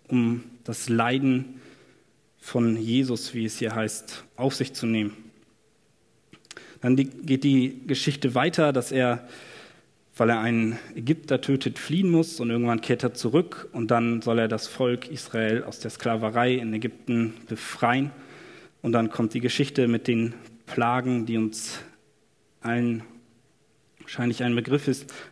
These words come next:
dass diese zehn Bla-, Plagen über das Volk von Ägypten kommen. Und unser erster Vers fängt eigentlich mit der zehnten Plage an. Zehnte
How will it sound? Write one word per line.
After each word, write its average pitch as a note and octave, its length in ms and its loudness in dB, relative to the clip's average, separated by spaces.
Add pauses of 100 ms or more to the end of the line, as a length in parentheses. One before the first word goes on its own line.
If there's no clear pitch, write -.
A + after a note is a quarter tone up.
dass - 380 -6 (360)
diese A2 280 -6
zehn C3 480 0
Bla-, A#2+ 460 -2
Plagen B2+ 640 -2
über A#2 180 0
das A2+ 160 -2
Volk - 440 -2 (420)
von A#2+ 180 0
Ägypten B2+ 400 -2
kommen. B2 300 0 (1700)
Und - 480 0 (260)
unser D#3+ 220 4
erster C#3 340 0
Vers - 680 0 (340)
fängt C#3+ 320 0
eigentlich B2 600 -2 (300)
mit - 360 -4
der A#2+ 140 0
zehnten A#2+ 600 0 (160)
Plage A2 360 -2
an. G#2+ 180 -2 (1160)
Zehnte C3 540 2